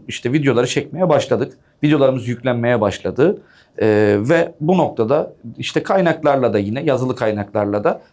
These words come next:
destek olmaya çalışacağız. Bu şekilde videolarla da yine, söyleşilerle de arkadaşlarımıza bilgilendirme videoları çekeceğiz zaten. Onun içindir ki bizi takipte kalsınlar bence. Ve, e, süreci de birlikte yönetelim istiyoruz.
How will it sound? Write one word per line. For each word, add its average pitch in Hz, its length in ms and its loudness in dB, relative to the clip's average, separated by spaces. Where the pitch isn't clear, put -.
destek 190 340 0
olmaya 110 300 0
çalışacağız. 101 600 -2
Bu 208 60 -2
şekilde 185 460 0
videolarla 147 640 2
da 139 60 2
yine, 143 360 2
söyleşilerle 110 760 2
de - 180 2
arkadaşlarımıza 131 920 0
bilgilendirme 175 640 2
videoları 160 360 2
çekeceğiz 359 440 0
zaten. 101 360 -4
Onun - 160 2
içindir 135 340 0
ki - 200 -6
bizi 277 180 2
takipte - 440 0
kalsınlar 107 500 0
bence. 107 360 -2
Ve, 202 320 2
e, 156 180 2
süreci 151 440 0
de 220 160 2
birlikte 190 360 0
yönetelim 165 440 2
istiyoruz. - 520 -4